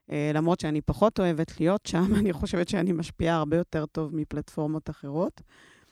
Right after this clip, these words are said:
אה, אבל זה גם משהו שהאזרח ה-, הפשוט לא כל כך יודע, שהוא יכול להגיע ויכול להשמיע את הקול שלו שם. אה,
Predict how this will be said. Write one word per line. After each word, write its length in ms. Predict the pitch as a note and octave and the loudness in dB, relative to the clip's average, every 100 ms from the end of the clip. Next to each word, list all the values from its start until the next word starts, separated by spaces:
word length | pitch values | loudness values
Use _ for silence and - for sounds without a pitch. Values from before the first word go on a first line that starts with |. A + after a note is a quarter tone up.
| _ _ _ _ _ _ _ - | _ _ _ _ _ _ _ -10
אה, 320 | D3+ C#3+ C#3+ C#3+ | -6 -4 -4 -4
אבל 320 | D3+ D3+ D3 | -2 -2 -2
זה 120 | D#3+ | 2
גם 220 | G#3+ C4+ | 4 4
משהו 320 | A#3 A3+ A#3+ | 2 0 -2
שהאזרח 1400 | A3+ F#3+ E3 D#3 D3+ D3 D3 D3+ D3 D#3+ F#3+ G#3+ G#3 - | -2 0 0 0 0 0 0 -2 -2 0 2 2 0 -4
ה-, 800 | D#3 D3 D3 C#3+ C#3+ C#3+ C#3+ - - | -2 -2 -2 -4 -4 -6 -6 -6 -8
הפשוט 480 | - C#3+ C#3+ F#3+ - _ - - | -2 -2 0 -2 -2 _ -18 -8
לא 420 | D#3 E3+ G3+ G3+ | -2 2 2 0
כל 80 | - D#3 | -4 -4
כך 300 | F3+ - D#3+ | -4 -4 -6
יודע, 480 | C#3+ C#3+ F3+ D#3+ C#3 | -4 0 0 0 -4
שהוא 360 | - D3 C#3+ | -6 -4 -2
יכול 300 | D3 C#3+ F3 | -2 -2 0
להגיע 600 | E3+ D#3 C3+ F3 G3 F3 D#3+ - - - _ | 0 0 -2 0 2 2 -2 -10 -20 -20 _
ויכול 260 | D3+ C#3 F3 | -6 -2 -2
להשמיע 500 | D#3 - F3+ G3+ G3+ | -2 -4 -2 0 0
את 140 | F3+ | -2
הקול 340 | F#3+ - F3+ E3+ | -2 2 2 2
שלו 300 | F3 D#3+ D#3+ | 0 0 -2
שם. 420 | - D#3+ D3+ D3+ - - - _ _ _ | -2 0 0 -2 -6 -18 -20 _ _ _
אה, 60 | - | -8